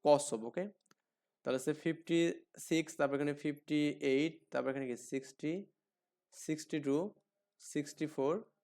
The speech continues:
সিক্সটি সিক্স, সিক্সটি এইট এবং কি সেভেন্টি।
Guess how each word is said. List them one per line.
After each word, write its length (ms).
সিক্সটি 440
সিক্স, 340
সিক্সটি 400
এইট 300
এবং 200
কি 80
সেভেন্টি। 560